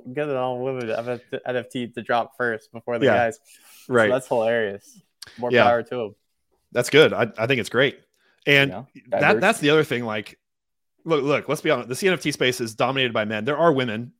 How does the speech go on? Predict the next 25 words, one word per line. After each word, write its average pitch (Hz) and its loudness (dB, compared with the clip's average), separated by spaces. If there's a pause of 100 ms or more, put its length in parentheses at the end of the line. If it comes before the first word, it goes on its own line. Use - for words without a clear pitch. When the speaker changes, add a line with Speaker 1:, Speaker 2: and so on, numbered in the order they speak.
(140)
Speaker 2:
And, 120 -4
like, 117 -2
Hillary's 151 2
one 127 -2
person 127 -4
that's 117 -4
always 127 0
in 120 -4
my 110 -2
live 110 -2
stream. 107 -10
And 117 -6
I 120 -4
don't 131 -6
see 127 -8
her 113 -4
today 110 -2
'cause 120 -10
it's, 117 -6
like, 113 -4
five 120 0
A 110 -2
M 104 -6
her 107 -6
time 92 -10